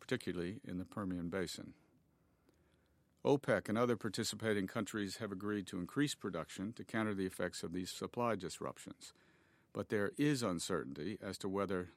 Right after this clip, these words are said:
there is sufficient spare capacity if the disruption increases significantly.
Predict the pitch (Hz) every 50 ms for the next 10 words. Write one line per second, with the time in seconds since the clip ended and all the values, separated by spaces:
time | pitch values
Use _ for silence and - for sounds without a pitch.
0 | _ - 101 95 92 87 - - 87 - 107 101 - - - - - - 107 104
1 | 95 - - 95 90 92 85 80 - - 80 82 85 87 87 - - - - 95
2 | - - 101 95 98 90 - - 98 87 - - 87 85 87 85 82 - - 90
3 | 82 - - 87 78 76 - - 98 87 85 82 82 - - - - - - -